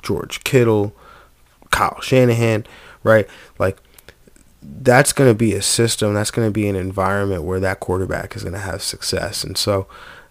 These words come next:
uh, that's something that I'm gonna want a piece of,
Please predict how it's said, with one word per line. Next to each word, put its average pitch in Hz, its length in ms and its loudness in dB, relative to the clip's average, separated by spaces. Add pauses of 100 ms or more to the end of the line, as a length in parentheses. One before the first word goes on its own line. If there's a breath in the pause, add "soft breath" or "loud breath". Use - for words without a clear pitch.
uh, - 160 -6
that's 110 260 4
something 107 340 2
that 98 100 0
I'm 95 160 -2
gonna 98 220 -2
want 98 240 -6
a - 40 -12
piece - 500 -6
of, 107 400 2